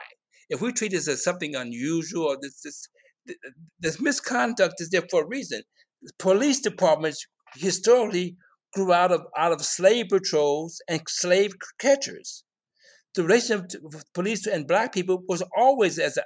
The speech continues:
as an oppressive, abusive, occupying force.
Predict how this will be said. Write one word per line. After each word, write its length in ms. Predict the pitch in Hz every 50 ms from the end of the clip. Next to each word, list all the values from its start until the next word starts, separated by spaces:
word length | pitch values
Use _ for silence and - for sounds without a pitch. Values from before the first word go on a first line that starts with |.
| - 147
as 140 | 147 - -
an 80 | 139 - -
oppressive, 680 | 139 135 _ - - 180 175 180 175 185 180 180 180 180 - _ _ _ _ _ -
abusive, 580 | 160 139 131 156 160 160 147 - - 190 190 190 190 - _ _ _ _ _ -
occupying 720 | 120 147 - - 156 151 - 180 160 165 175 185 180 180
force. 480 | - 285 262 226 - - - - - -